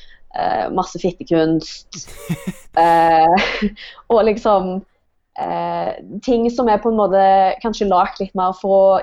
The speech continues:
Speaker 1: gi et sjokk, og gi liksom at det skal være støtende da.
Speaker 2: Ja.
Speaker 1: Eh, og at vi kan ha en litt sånn fin mellomgrunn, men at må, med at, eh, seksualitet og kjønn og kropp, det trenger ikke være noe som er støtende, men det trenger ikke være,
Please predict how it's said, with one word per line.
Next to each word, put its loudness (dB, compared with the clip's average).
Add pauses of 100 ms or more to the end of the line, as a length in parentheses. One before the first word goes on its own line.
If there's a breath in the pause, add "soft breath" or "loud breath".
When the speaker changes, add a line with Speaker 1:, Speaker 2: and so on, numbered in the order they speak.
(120)
Speaker 1:
gi -8
et -10
sjokk, -6 (100)
og 0
gi -6 (160)
liksom -6
at -8
det -6
skal -2
være 0
støtende 0
da. 2 (420 loud breath)
Speaker 2:
Ja. -4
Speaker 1:
Eh, 2
og 0
at -8
vi 0
kan -2
ha 0
en 0
litt -4
sånn -2
fin -2
mellomgrunn, 0
men 0
at -2
må, 2 (240)
med -2
at, -4
eh, 2
seksualitet -2
og -6
kjønn -2 (300)
og 0
kropp, -4 (380 loud breath)
det -14
trenger -2
ikke -2
være 2
noe -2
som -4
er -10
støtende, 0
men 0
det -6
trenger -4
ikke -2
være, 2